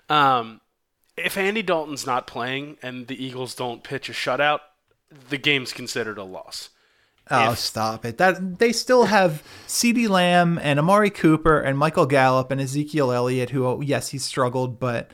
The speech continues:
Speaker 2: these really, really good players on that offense, at least in terms of the, the skill positions. And I know it's Ben DiNucci if <laughs> it's not Dalton, but I, I'm s-, a shutout.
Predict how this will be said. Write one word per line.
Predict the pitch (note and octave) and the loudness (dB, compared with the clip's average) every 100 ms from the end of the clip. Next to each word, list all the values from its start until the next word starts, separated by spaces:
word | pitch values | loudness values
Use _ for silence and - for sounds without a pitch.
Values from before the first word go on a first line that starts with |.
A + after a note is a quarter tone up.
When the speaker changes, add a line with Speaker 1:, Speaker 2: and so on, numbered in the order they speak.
| _ _ _ _ _ _ - | _ _ _ _ _ _ -2
Speaker 2:
these | F#3+ F#3 E3+ - D#3+ | 0 0 -4 -4 -2
really, | F#3+ A3 F#3+ D3+ | 2 4 4 4
really | D3 D3 C3 | 4 2 2
good | B2+ A#2 | 0 0
players | B2+ A#2 A2+ A2 | 0 2 0 -2
on | A2+ G#2+ | -4 -4
that | G#2 G2+ | -4 -6
offense, | G2+ G#2+ A2+ A2 | -6 -6 -6 -6
at | C3 | -4
least | C3+ C3 | -4 -6
in | |
terms | A#2 B2+ A#2 | -6 -4 -6
of | A2+ | -8
the, | A#2 G#2+ G2 | -8 -8 -8
the | - | -6
skill | - - A#2 | -6 -4 -4
positions. | A2 - A2 - - A#2 | -2 -4 -4 -8 -8 -6
And | C3 B2 | -4 -2
I | D3+ | 0
know | D3+ D3 | 4 2
it's | C3+ | 2
Ben | B2+ C3 C3 | 0 2 2
DiNucci | B2+ A#2+ A2+ - C3 C3+ - _ _ | 0 0 -2 -2 -4 -4 -8 _ _
if | C#3+ B2 - | -2 0 2
<laughs> | |
it's | C#3+ D3+ - | 4 2 0
not | D3 C#3 | 0 0
Dalton, | C3 B2 B2+ C#3+ C3+ _ _ _ | 2 2 2 -2 -6 _ _ _
but | C3+ - C3+ B2+ A2+ - - _ _ - | -12 4 4 4 -2 -8 -10 _ _ -2
I, | B2 G#2 | 0 0
I'm | F#2+ B2 | -4 -6
s-, | A#2+ - | -6 -6
a | C3+ | -4
shutout. | - F#3 D3+ C3 A#2+ | 0 2 2 0 -2